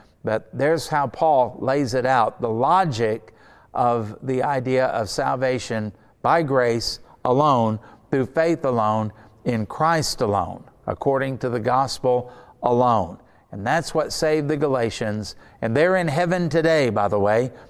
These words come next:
and you'll get to meet them and see them one of these days.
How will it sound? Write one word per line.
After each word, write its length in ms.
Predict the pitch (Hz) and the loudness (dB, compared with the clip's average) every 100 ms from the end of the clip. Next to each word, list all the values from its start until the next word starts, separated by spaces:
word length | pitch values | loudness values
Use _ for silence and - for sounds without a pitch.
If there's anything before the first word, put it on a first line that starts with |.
| - | -10
and 160 | 104 107 | -4 0
you'll 140 | 151 | 0
get 180 | 151 156 | 0 -2
to 80 | 160 | 0
meet 300 | 175 170 - | 0 0 -2
them 180 | 135 | -2
and 140 | 135 123 | -4 -4
see 240 | - 196 | -2 0
them 260 | 165 127 120 | 0 0 0
one 180 | 127 131 | 0 0
of 120 | 113 | 0
these 240 | 117 107 | -2 -4
days. 440 | - 107 110 117 | 0 0 0 -2